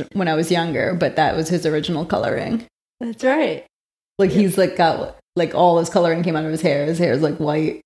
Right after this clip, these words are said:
Speaker 1: And the other one, he's got, like, his brown hair and brown
Speaker 2: I'm
Speaker 1: beard.
Speaker 2: gonna have to post that.
Speaker 1: Yeah, the before and
Speaker 2: Let me
Speaker 1: after
Speaker 2: see.
Speaker 1: Jesus.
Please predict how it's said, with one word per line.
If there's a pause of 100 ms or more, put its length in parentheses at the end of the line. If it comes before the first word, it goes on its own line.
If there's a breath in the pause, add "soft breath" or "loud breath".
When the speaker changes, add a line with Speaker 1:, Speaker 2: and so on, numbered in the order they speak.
(760)
Speaker 1:
And
the
other
one,
he's
got,
like,
his
brown
hair (200)
and (160)
brown
Speaker 2:
I'm
Speaker 1:
beard.
Speaker 2:
gonna
have
to
post
that. (880)
Speaker 1:
Yeah,
the
before
and
Speaker 2:
Let
me
Speaker 1:
after
Speaker 2:
see.
Speaker 1:
Jesus.